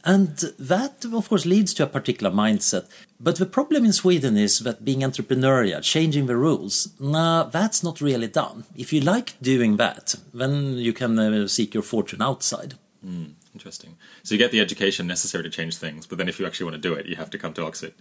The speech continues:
Speaker 2: I guess there's, there's a slightly similar phenomenon with, uh, with Australians. Uh, most listeners will know
Speaker 1: Mm.
Speaker 2: that I'm Australian. They'll be able to, able to tell that pretty fast. And there's a lot of Australians involved in effective altruism, but most of them aren't in Australia. And I wonder whether it's because, uh, people are more willing to leave Australia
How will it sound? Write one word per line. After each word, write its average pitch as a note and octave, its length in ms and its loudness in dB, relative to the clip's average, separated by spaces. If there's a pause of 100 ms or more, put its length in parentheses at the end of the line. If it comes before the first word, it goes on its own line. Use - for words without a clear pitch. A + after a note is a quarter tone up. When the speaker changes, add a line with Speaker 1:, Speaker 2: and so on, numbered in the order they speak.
(120)
Speaker 2:
I A#2+ 60 -6
guess C3 180 4
there's, A2+ 160 0
there's A2+ 140 -4
a A2 80 0
slightly C#3+ 380 0
similar F2+ 320 -2
phenomenon F2 500 -6
with, E2+ 180 -8
uh, E2+ 140 -8
with F2 140 -10
Australians. F2+ 560 -2
Uh, E2+ 120 -14
most E2+ 220 -8
listeners E2+ 300 -6
will F2 80 -6
know D#2+ 100 0
Speaker 1:
Mm. - 60 -6
Speaker 2:
that E2 80 -8
I'm E2 80 -10
Australian. E2 400 -8
They'll E2 100 -8
be E2+ 60 -6
able F#2 160 0
to, F#2+ 100 0
able F#2 140 -6
to F#2+ 80 -2
tell F#2 180 -2
that F2 200 -6
pretty F2+ 180 -4
fast. E2+ 400 -6 (200)
And G#2 120 -6
there's A2+ 100 0
a C3+ 60 2
lot D3+ 320 2
of F#2 60 -14
Australians F2 420 -2
involved E2+ 340 -6
in F2 60 -6
effective E2+ 280 -8
altruism, E2 380 -8
but - 140 -12
most G2+ 180 0
of G2 60 -6
them F2 100 -2
aren't F2 200 -6
in F2 100 -8
Australia. E2+ 520 -6 (240)
And A2 120 -4
I - 20 4
wonder D3 220 4
whether G2+ 200 2
it's F2 140 -6
because, E2+ 420 -4
uh, E2 180 -2
people G2+ 340 -2
are D#2+ 120 -2
more F2+ 280 -2
willing E2 260 0
to E2+ 80 -8
leave F#2+ 240 2
Australia D#2+ 560 -6